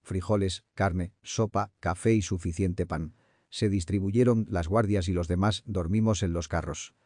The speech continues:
El hogar de la locomotora se apagó totalmente para evitar de esa manera que el enemigo descubriera nuestra posición. La noche transcurrió sin ninguna novedad y como a las cinco de la mañana emprendimos la marcha.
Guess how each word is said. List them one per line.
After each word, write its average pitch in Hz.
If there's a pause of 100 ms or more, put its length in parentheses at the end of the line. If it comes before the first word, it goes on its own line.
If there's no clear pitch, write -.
(240)
El 95
hogar 117
de 123
la 117
locomotora 107
se 113
apagó 95
totalmente 95
para 92
evitar 95
de 104
esa 101
manera 90
que 98
el 95
enemigo 101
descubriera 92
nuestra 90
posición. 85 (380)
La 98
noche 117
transcurrió 104
sin 98
ninguna 98
novedad 95
y 98
como 101
a 95
las 87
cinco 120
de 95
la 82
mañana 95
emprendimos 90
la 87
marcha. 73